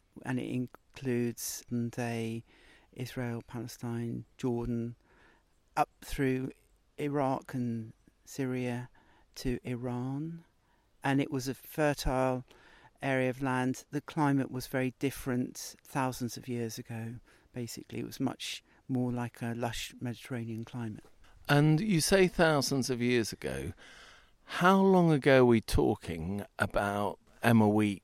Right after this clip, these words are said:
Speaker 2: becoming a cultivated crop?
Speaker 1: Ah, right, okay, there's, there's, actually, can I un-, tw-,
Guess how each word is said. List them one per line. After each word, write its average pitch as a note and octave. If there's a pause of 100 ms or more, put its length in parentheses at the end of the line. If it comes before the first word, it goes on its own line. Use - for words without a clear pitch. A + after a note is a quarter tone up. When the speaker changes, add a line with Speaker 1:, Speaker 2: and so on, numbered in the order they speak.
(140)
Speaker 2:
becoming G2+ (100)
a G#2
cultivated F#2+ (180)
crop? - (340)
Speaker 1:
Ah, C3
right, C3
okay, C#3+
there's, C#3
there's, D3+ (380)
actually, C#3
can D#3+
I D3
un-, C#3 (400)
tw-, -